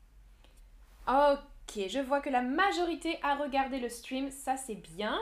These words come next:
mais beaucoup n'ont pas regardé ce stream résolution au conditionnel. Alors, je vous invite à le regarder, euh, juste après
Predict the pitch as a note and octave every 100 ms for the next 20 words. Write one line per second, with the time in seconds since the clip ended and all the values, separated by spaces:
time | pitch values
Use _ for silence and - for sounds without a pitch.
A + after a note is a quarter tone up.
0 | G#4 A#3+ G3+ E4 F4 A4+ D#4+ A#3+ - G4+
1 | G4 D#4+ C4+ C4+ C#4 F4 C4+ B3+ - C#4+
2 | D#4+ F4 - - - A3 B3+ C4+ C#4 C#4
3 | E4+ C4+ D4+ C4 B3+ C4+ A3 F3 E3 -
4 | - - B3 G#3 - - - - A3+ E4
5 | F4 C#4+ C#4 E4+ F4 - - B3+ B3+ B3+
6 | C4+ B3+ A#3+ G#3+ B3 A4 - - _ _
7 | - - - - - B3 A3+ A3 D#4 -
8 | A#3+ - A#3+ E4+